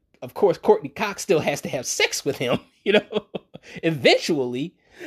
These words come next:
So they can't make him a total man-child asshole if that's going to happen. And it happens. So, uh, <laughs> yeah. Uh, then we get into the only other interesting thing in this movie.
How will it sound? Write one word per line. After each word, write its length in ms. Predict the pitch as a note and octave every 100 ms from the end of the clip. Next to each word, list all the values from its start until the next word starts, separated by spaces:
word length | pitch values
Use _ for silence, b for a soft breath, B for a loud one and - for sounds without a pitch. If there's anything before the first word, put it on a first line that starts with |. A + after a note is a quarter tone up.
| B
So 180 | G3 E3+
they 120 | F3+
can't 260 | C4 G3+
make 200 | F3+ G3
him 120 | B3+ E3+
a 80 |
total 420 | D#3 F4 A#4+ G3+ D#3
man-child 720 | C#3+ B2+ A#2+ B2 A#2+ A#2 A2
asshole 720 | B2+ A2+ - C3 G2+ G2 A2+ _ _ _ _ _ -
if 160 | C3
that's 220 | C#3+ C3+
going 260 | B2 C3+ A#2+
to 100 | A2+
happen. 520 | E3+ B3+ - F2+ G2 - _ _
And 420 | D#3+ D3 C3+ A#2+ G2 _ _ -
it 160 | B2+
happens. 640 | - C#4 - F#2+ F#2 A2+ - _
So, 280 | - F3+ D#3+
uh, 260 | D3 D3+ -
<laughs> 120 | _
yeah. 160 | - E3 - F3+ - - - - _ - _ _ _ B B B B B B -
Uh, 400 | F3 E3+ E3 D#3 - _ _ _ _
then 220 | A3 D4+
we 160 | E4+ C#4+
get 280 | A#3+ A#3+ -
into 800 | G3 G3 A3+ G#3 F#3+ F#3+ F#3+ F#3 _
the 280 | D3 F3+ -
only 320 | G3+ C#4 G#4 C4+
other 180 | B3+
interesting 560 | G#3 F#3 F3+ D3+ C#3+ C#3
thing 240 | A#2+ B2
in 80 | A2
this 160 | G#2 G2+
movie. 420 | G2+ E2 C2+ D2+